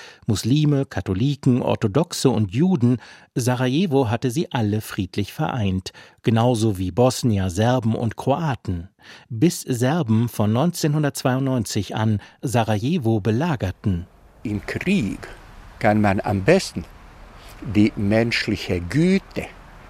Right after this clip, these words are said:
Speaker 2: kennenlernen, erfahren, verstehen. Es ist unglaublich, wie in Sarajevo während der Belagerung Leute gegenseitig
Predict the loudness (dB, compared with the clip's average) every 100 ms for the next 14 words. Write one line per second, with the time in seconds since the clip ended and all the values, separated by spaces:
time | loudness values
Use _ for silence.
0 | -6 0 2 2 -4 -6 -8 -10 -16 -16
1 | -20 -20 -20 -20 -20 -20 -20 -20 -20 -20
2 | 2 2 2 0 2 4 2 0 -4 -6
3 | 2 2 2 -2 -2 0 0 -4 -8 -4
4 | -2 -2 -4 2 4 4 4 4 4 0
5 | -10 -14 -20 -20 -20 -8 0 2 2 0
6 | -4 -20 -20 -20 -8 0 0 2 2 2
7 | 2 2 4 2 2 2 2 0 0 -2
8 | -2 -4 -2 0 0 0 0 -2 -2 -4
9 | -4 -10 -20 -20 -20 -20 -16 -8 0 2
10 | 4 2 -2 0 0 0 -10 -20 -20 -20
11 | -20 -20 -20 -4 2 2 4 2 2 2
12 | 2 -4 -6